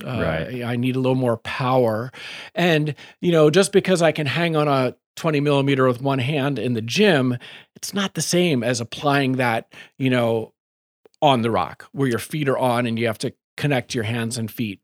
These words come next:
Speaker 1: powerfully.
Speaker 2: Yep.
Speaker 1: And, you know, to a large degree, you need to boulder, uh, to do that, or you have to system wall. I mean, that's why system walls are so effective.
Speaker 2: Mm-hmm.
Speaker 1: And so I guess Coach Hurst could take,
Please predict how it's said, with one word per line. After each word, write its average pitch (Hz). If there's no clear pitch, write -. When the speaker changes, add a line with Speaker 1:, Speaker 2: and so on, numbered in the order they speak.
Speaker 1:
powerfully. 113
Speaker 2:
Yep. 143
Speaker 1:
And, 135
you 190
know, 190
to 190
a -
large 196
degree, 208
you 175
need 175
to 185
boulder, 151
uh, 143
to 151
do 131
that, 113
or 156
you 175
have 185
to -
system 180
wall. 104
I 131
mean, 165
that's 165
why 165
system 151
walls 113
are -
so 131
effective. 92
Speaker 2:
Mm-hmm. 120
Speaker 1:
And 151
so 180
I 165
guess 170
Coach 202
Hurst 190
could 151
take, 151